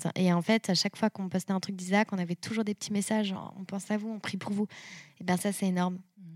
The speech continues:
Speaker 1: Quand, euh, voilà, quand, euh, <laughs> t'enchaînes les rendez-vous et que t'es fatigué, tu vas sur Insta et tu reçois plein de petits messages, tu fais, « Ben merci, c'est trop cool. »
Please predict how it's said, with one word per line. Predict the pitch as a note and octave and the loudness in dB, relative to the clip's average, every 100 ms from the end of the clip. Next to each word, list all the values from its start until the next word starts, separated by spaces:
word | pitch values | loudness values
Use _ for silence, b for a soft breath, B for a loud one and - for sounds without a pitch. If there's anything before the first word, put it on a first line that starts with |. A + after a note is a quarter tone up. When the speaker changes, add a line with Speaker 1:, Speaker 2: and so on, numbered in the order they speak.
| D3 - | -18 -4
Speaker 1:
Quand, | F3 E3 F3+ | -2 -2 0
euh, | E3+ E3 D#3+ D#3+ | 0 0 0 0
voilà, | E3+ E3 F3 | 2 4 2
quand, | - D#3+ - - | 0 -6 -6 -4
euh, | D#3 | -4
<laughs> | - - G3 | -2 -6 -6
t'enchaînes | F3 C3 F#3 | -4 0 2
les | C#3+ | 0
rendez-vous | E3 F3 F3 F3+ | 2 4 4 2
et | F#3+ | 0
que | |
t'es | - | -2
fatigué, | E3+ F3 - F3 F#3+ | -4 -4 0 4 4
tu | G#3 - | 2 -2
vas | F3+ | -4
sur | F#3 | -2
Insta | F3 D#3+ F#3+ G3 | -4 -2 0 0
et | G3 | 0
tu | F#3 | -4
reçois | - F#3 | -6 -6
plein | - G#3 | -4 -4
de | |
petits | - G3+ - | -2 -2 0
messages, | F#3 E3+ F#3+ F#3+ | 0 2 0 -2
tu | - | -4
fais, « | - | -6
Ben | F3 F#3 | -6 -4
merci, | F#3 - - | -2 -2 -2
c'est | F#3 | -2
trop | F#3 - | -2 -4
cool. » | - D3+ | -4 -6